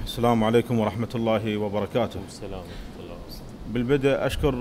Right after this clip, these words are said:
Speaker 1: رئيس الوزراء المحترم على أمرين، الأمر الأول على التواجد الميداني والمتابعة الدقيقة هاتفيا وميدانيا لأهمية زيارة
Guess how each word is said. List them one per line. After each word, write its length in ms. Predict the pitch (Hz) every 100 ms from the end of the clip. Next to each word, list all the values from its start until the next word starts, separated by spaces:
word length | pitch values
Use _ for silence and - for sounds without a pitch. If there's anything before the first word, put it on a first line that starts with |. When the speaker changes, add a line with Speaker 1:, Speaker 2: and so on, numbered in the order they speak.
| 123 117 110
Speaker 1:
رئيس 280 | 120 131 127
الوزراء 680 | 117 107 110 107 110 120 110
المحترم 600 | 107 117 - 120 120 123
على 300 | 113 117 117
أمرين، 420 | 117 113 120 98 90 107
الأمر 340 | 113 123 117
الأول 600 | 107 92 127 127 127 120 -
على 360 | 117 127 120 107
التواجد 540 | 117 120 127 120 113
الميداني 640 | 113 110 117 117 120 95 82 - - - - - - -
والمتابعة 1200 | 101 110 110 113 113 - 117 120 117 135 131 113
الدقيقة 580 | 120 113 120 135 110 90 82 - - - - - -
هاتفيا 640 | 214 214 226 135 131 120 113
وميدانيا 760 | 104 110 107 113 113 131 131 127
لأهمية 1160 | 107 113 131 135 139 - 113 107 123 135 139
زيارة 440 | 120 110 127 123